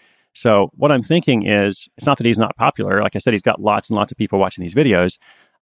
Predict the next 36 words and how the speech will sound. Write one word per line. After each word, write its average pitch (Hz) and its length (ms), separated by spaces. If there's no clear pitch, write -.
I'm 156 140
thinking 147 280
he 123 160
either 113 160
hasn't 104 380
marketed 139 320
this 131 140
campaign 120 720
or 101 120
he 95 100
tried 123 300
it 110 80
and 104 100
it 92 100
just - 160
didn't 104 180
work, 107 380
which - 140
is - 80
also 113 280
okay. 101 520
But 127 140
my 135 100
suggestion 147 500
would 117 100
be, 113 100
since - 240
it's - 140
not 123 240
active, 104 460
he 120 100
should - 140
just - 160
take 107 180
it 107 80
down. 90 300